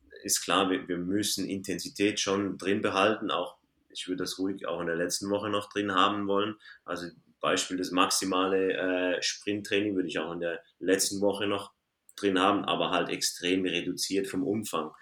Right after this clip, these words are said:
Umfang her, vom Volumen. Ähm, also wenn ich, äh, wenn ich vorher vielleicht, ist klar, ist immer abhängig vom, vom Niveau, das ich habe, was ich gewohnt bin, aber wenn ich vorher irgendwie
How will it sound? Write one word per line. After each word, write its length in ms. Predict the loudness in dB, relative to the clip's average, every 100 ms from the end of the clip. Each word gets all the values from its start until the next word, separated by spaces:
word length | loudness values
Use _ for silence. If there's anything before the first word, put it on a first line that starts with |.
| -12
Umfang 280 | -8 0 0
her, 200 | 2 -2
vom 160 | -4 -4
Volumen. 500 | 0 2 2 0 -4 -16 -18 -18 -18 -8
Ähm, 320 | -4 -2 -2
also 240 | -6 -6 -4
wenn 160 | -4
ich, 260 | -4 -8 -12 -20 _ -18
äh, 200 | -14 -14 -16 -18 -14
wenn 100 | -12
ich 140 | -10 -8
vorher 260 | 0 0
vielleicht, 560 | 0 0 2 2 -2 -6 -14 -20 -20 -10
ist 260 | -8 -8 2
klar, 220 | 4 4
ist 100 | 4
immer 180 | 2 0
abhängig 420 | 4 2 2 -2
vom, 880 | -8 -8 -8 -10 -12 -16 -16 -16 -18 _
vom 240 | -12 -10 -10 -12 -12
Niveau, 540 | -6 -4 4 4 6
das 200 | 4 2
ich 120 | -2
habe, 340 | 2 2 2 0
was 140 | -4
ich 160 | -8 -6
gewohnt 500 | -4 0 0 0 -2
bin, 240 | -2 -2 -6 -18 -18 -20 _
aber 600 | -2 0 2 2 2 0
wenn 160 | -4 -8
ich 120 | -8
vorher 380 | -6 -2 0 0
irgendwie 720 | -4 -8 -6 -4 -4 -8